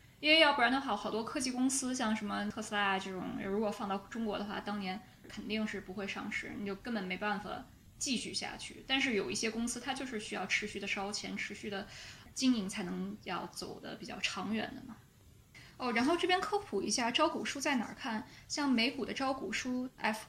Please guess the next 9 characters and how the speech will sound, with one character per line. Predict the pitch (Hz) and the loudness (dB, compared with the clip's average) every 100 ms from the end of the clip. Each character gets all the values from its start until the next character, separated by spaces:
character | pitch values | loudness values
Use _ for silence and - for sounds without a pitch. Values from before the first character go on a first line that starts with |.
| 240 | -4
one， | 233 - - - - - - - | -4 -4 -12 -18 -20 -20 -20 -10
就 | 247 | -4
是 | 233 208 | -2 0
F | 214 226 254 | 2 0 0
one | 262 220 | 2 2
表、 | 214 202 - - - - | 0 -6 -6 -12 -16 -6
F | - - 262 | -4 -2 0
一 | 269 | 0
表， | 269 - - | -2 -6 -10